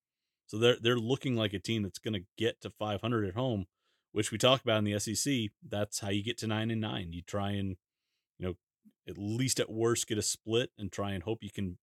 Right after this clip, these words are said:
pick off some weaker teams on the road. You know, it's gonna be tough sledding for Georgia. They've got Arkansas, Missouri, Florida, you know, in their next three.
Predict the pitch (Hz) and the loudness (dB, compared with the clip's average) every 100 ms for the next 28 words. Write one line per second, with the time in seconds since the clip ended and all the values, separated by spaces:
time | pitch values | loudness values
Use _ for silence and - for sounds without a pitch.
0 | _ 113 - 107 104 110 104 107 104 101 | _ -8 -2 0 0 -2 -2 -2 -4 -6
1 | 110 101 104 98 110 123 101 98 _ _ | -4 -2 -2 0 2 2 2 -2 _ _
2 | _ _ _ _ _ _ _ _ _ _ | _ _ _ _ _ _ _ _ _ _
3 | 98 85 87 _ _ _ _ - 113 147 | -6 -6 -8 _ _ _ _ -8 0 2
4 | 123 104 123 - 139 143 120 101 90 92 | 2 4 4 4 4 4 4 -2 -6 -4
5 | 85 98 101 98 104 95 - 104 107 107 | -4 -2 -2 0 0 0 -2 -4 -4 0
6 | - 104 95 92 98 90 - 104 101 95 | 0 2 0 -2 -2 -4 -2 2 2 2
7 | 90 87 _ _ _ _ _ - 104 98 | 0 -4 _ _ _ _ _ -4 0 2
8 | 95 92 - - 110 113 113 90 | 2 0 0 -2 0 0 2 0